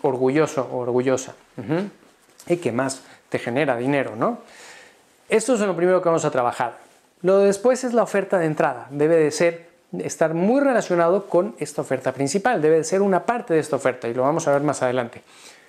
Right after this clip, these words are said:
Después vamos a trabajar en el lead magnet, en este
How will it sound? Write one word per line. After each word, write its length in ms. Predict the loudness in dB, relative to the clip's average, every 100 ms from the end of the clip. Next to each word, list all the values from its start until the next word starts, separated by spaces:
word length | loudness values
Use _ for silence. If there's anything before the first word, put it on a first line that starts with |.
| _ _
Después 460 | -2 0 2 0 2
vamos 220 | 0 0
a 60 | 0
trabajar 440 | 0 0 -2 -4 -4
en 140 | -4
el 100 | -2
lead 180 | -2 0
magnet, 540 | 0 0 -6 -10 -20 -10
en 160 | -4
este 440 | -4 0 0 0